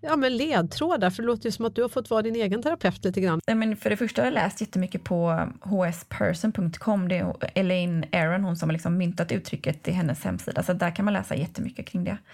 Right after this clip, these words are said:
Speaker 2: Sen finns det ju, ehm, Högkänslighet Sverige, tror jag det heter. Som är liksom också lite som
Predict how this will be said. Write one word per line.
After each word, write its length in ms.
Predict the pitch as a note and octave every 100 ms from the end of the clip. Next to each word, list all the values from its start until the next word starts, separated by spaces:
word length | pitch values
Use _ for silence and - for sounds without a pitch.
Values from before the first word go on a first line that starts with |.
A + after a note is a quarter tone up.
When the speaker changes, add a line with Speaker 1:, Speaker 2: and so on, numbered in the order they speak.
| - - - -
Speaker 2:
Sen 180 | - F#3
finns 260 | G3 G3+ -
det 80 | F#3+
ju, 320 | F3+ F3+ E3+
ehm, 420 | E3+ G2 G2 F2+ - _ -
Högkänslighet 680 | G3+ F#3+ - F#3 - F3
Sverige, 680 | - E3+ E3+ F#3 G3 G3 B3
tror 220 | C#4 C#4
jag 80 | C4+
det 60 | B3+
heter. 240 | B3 D4 E4+ _ _
Som 300 | - G#3 G3+
är 200 | G3 G3
liksom 240 | F#3 F3+
också 180 | F3+ F3+
lite 220 | F#3+ F3+
som 260 | E3 D#3+ E3+